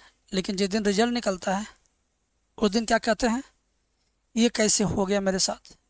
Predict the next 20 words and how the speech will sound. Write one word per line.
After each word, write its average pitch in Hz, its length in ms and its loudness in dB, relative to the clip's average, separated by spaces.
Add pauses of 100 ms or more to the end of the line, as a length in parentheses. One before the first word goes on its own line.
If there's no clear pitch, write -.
(960)
मुझे 196 280 2
पंचानवे 202 580 2
नंबर 214 280 2
मैंने 202 240 -2
किया 202 200 2
था, 202 200 4
अगर 190 200 0 (200)
कितना 185 320 -2
भी 214 140 4
काटे, 190 320 0
पाँच 175 280 -2
नंबर 196 260 -2
काट 175 220 -2
देगा, 165 300 -4 (680)
नब्बे 185 300 0
तो 190 140 -10
देना 180 220 -2
ही 180 60 -4
चाहिए 175 220 -4
था। - 240 -14